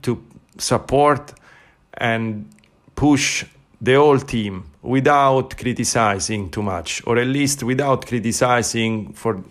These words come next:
just the pleasure of it. If, uh, I understand critics, uh, so I think that the right approach, uh, that, uh, we should have, uh, would be like, "If you played well,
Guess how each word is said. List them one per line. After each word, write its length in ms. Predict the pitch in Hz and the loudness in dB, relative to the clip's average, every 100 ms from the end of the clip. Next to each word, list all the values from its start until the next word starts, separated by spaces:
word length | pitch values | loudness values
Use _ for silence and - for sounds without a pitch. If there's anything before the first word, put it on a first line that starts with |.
| - 113 | -14 -6
just 340 | 104 131 - | 0 2 0
the 80 | 123 | -2
pleasure 500 | 113 131 123 113 101 | 0 2 2 0 -2
of 120 | 95 | -4
it. 280 | 85 85 - - - - - - | -6 -10 -14 -20 -20 -20 -20 -12
If, 260 | - 120 - | -8 -4 0
uh, 500 | 120 120 120 123 127 | 2 2 2 0 -2
I 200 | 139 151 | 0 0
understand 540 | 151 151 143 160 151 | 0 0 0 2 0
critics, 640 | 139 143 139 147 - - - _ _ - - - - _ _ _ _ - | 0 0 2 -2 -2 -6 -8 _ _ -18 -18 -20 -20 _ _ _ _ -10
uh, 760 | 117 123 120 113 113 110 110 113 | -2 0 2 0 0 0 -2 -4
so 680 | - 135 123 120 120 117 - | -2 0 2 2 0 -4 -10
I 300 | - - 139 | -14 -6 -2
think 320 | 139 156 139 | -2 -2 -4
that 160 | 135 120 | -4 0
the 100 | 123 | 2
right 260 | 127 135 131 | 2 2 0
approach, 580 | - 127 123 104 - 113 | 0 2 2 2 -2 0
uh, 640 | 104 101 98 98 98 98 | 0 2 2 0 0 0
that, 420 | 98 101 - - | 0 -2 -4 -10
uh, 240 | 101 98 98 | -4 -2 0
we 160 | 107 | 0
should 300 | 120 - 113 | 0 0 0
have, 240 | 104 98 95 | 2 2 0
uh, 160 | 98 92 - - _ _ - | -2 -6 -12 -20 _ _ -10
would 280 | 98 113 95 | -2 -2 0
be 180 | 107 | 0
like, 440 | 101 101 92 - - - | 2 2 2 -4 -12 -6
"If 220 | 123 - | -4 -2
you 80 | 143 | 2
played 340 | 151 147 135 | 4 4 2
well, 420 | 147 143 127 - | 2 4 4 0